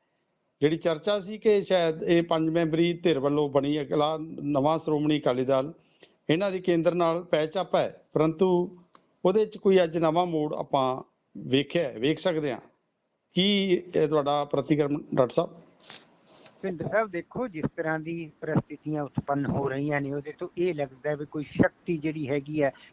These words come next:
Speaker 2: ਸਿੱਖ ਸੰਸਥਾਵਾਂ ਨੂੰ ਨੁਕਸਾਨ ਪਹੁੰਚਾਉਣ ਦੇ ਲਈ ਜਾਂ ਸਿੱਖ ਸੰਸਥਾਵਾਂ ਨੂੰ ਨੀਵਾਂ ਕਰਨ ਦੇ ਲਈ ਆਪਣੀਆਂ ਸ਼ੜਯੰਤਰ ਜਾਂ ਚਾਲਾਂ ਰਚ ਰਹੀ ਹੈ।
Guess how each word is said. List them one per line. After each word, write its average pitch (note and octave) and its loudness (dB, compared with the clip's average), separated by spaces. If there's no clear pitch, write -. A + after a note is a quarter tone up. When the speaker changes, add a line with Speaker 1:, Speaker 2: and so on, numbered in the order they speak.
Speaker 2:
ਸਿੱਖ F3+ 2
ਸੰਸਥਾਵਾਂ D3+ 2
ਨੂੰ D3+ -2
ਨੁਕਸਾਨ D3 -2
ਪਹੁੰਚਾਉਣ C#3+ -4
ਦੇ C#3+ -2
ਲਈ C#3+ -4
ਜਾਂ C#3 -2
ਸਿੱਖ D3+ -6
ਸੰਸਥਾਵਾਂ C#3+ -2
ਨੂੰ C#3 0
ਨੀਵਾਂ C#3+ 4
ਕਰਨ C#3 -2
ਦੇ C3+ -4
ਲਈ C3 -4
ਆਪਣੀਆਂ D3 6
ਸ਼ੜਯੰਤਰ C#3+ 0
ਜਾਂ C#3+ -2
ਚਾਲਾਂ D#3 6
ਰਚ D3 -2
ਰਹੀ D3 -10
ਹੈ। C#3+ -6